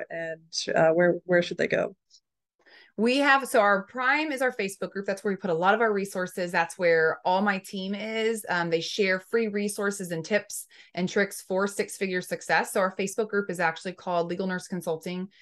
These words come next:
Speaker 2: It's the tips and tricks to your six-figure success. So if they just wanna go search our Facebook group, um, to find us, they can also, we have our website. It's Stephanie, um, dash E Y dot com. So that's Stephanie, S T E P H A N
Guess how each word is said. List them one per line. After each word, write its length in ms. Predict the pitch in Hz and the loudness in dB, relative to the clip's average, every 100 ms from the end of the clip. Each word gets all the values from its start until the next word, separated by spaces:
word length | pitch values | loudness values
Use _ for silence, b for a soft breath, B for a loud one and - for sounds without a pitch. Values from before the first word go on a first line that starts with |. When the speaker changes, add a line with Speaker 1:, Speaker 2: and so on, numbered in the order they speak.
| b - | b -2
Speaker 2:
It's 320 | 185 170 - | 0 0 -6
the 140 | - | -8
tips 300 | 135 202 202 | -4 -4 -2
and 80 | 202 | -4
tricks 260 | 196 165 - | -4 -6 -6
to 60 | |
your 80 | 175 | -6
six-figure 480 | 165 160 - 156 151 | -6 -6 -2 0 -2
success. 540 | 160 - - 156 - - b b b | -6 -6 -6 -6 -10 -20 b b b
So 920 | - - 214 202 196 196 190 185 190 - | -6 4 6 8 8 6 4 4 2 0
if 160 | 196 | 0
they 140 | 208 202 | 0 -2
just 160 | 214 | -2
wanna 100 | 226 | -2
go 100 | 214 | -2
search 460 | 202 226 330 - - b b - | 0 -2 -4 -8 -18 b b -2
our 260 | 185 180 175 | 2 2 2
Facebook 360 | 185 175 196 | -4 -4 -6
group, 220 | 202 285 - _ b b - | -2 -4 -4 _ b b -2
um, 440 | 175 170 165 165 - | 0 2 0 -2 -8
to 100 | 185 | -10
find 380 | - 170 160 151 | -2 -2 0 -2
us, 320 | 190 254 - | -2 -4 -8
they 240 | 185 185 | 0 0
can 140 | 185 180 | 2 0
also, 360 | 175 - 190 | 0 0 0
we 140 | 175 180 | 0 -2
have 140 | 175 | -2
our 120 | 165 | 0
website. 400 | 160 156 - 220 | 0 -2 -2 -4
It's 160 | 170 - | -4 -6
Stephanie, 720 | - 180 - 190 202 240 - - | -4 -4 -4 -4 -4 -6 -12 -12
um, 300 | 175 170 165 | -6 -4 -2
dash 320 | 170 175 180 - | 0 -2 -2 -6
E 120 | 190 | -4
Y 180 | 170 165 | 0 0
dot 220 | 165 143 | -2 -4
com. 320 | 160 135 180 | -6 -6 -6
So 220 | 202 170 | -6 -4
that's 240 | 165 160 - | -2 -4 -6
Stephanie, 640 | - - 180 - 170 165 | -14 -6 -6 -4 -8 -6
S 260 | 180 175 - | -6 -6 -10
T 160 | - | -10
E 340 | 190 - 170 160 | -10 -8 -10 -10
P 240 | - 240 | -8 -6
H 320 | - 165 156 - | -2 -4 -4 -6
A 200 | 165 160 | -4 -4
N 320 | 160 156 156 | -6 -8 -8